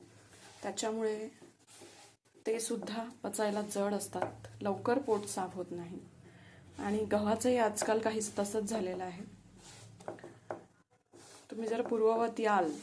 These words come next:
किंवा पुन्हा आपलं जुनं जे खाद्य आहे, रानभाज्या, हिरव्या भाज्या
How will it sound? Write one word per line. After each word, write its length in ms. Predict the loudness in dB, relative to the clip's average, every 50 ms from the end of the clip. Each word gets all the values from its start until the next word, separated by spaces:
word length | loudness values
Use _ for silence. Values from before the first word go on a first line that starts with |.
| -10
किंवा 440 | -8 -8 -8 -8 -8 -10 -10 -10 -6
पुन्हा 320 | -2 0 0 0 2 0 0
आपलं 340 | 0 0 -2 -2 -2 -2 -4 -8 -14 -18 -20 -20 -20 -20 _ -10
जुनं 260 | -6 -2 0 0 0 2
जे 140 | 2 2 0
खाद्य 320 | 0 -2 -6 -6 -2 0 0
आहे, 280 | 0 0 -2 -6 -10 -10 -14 -18 -20 -20 -10 -2
रानभाज्या, 720 | 2 4 6 6 4 4 2 0 0 0 0 0 -2 -2 -2 -4
हिरव्या 380 | -4 -4 -2 0 2 2 2
भाज्या 380 | 2 0 -2 -4 -4 -4 -4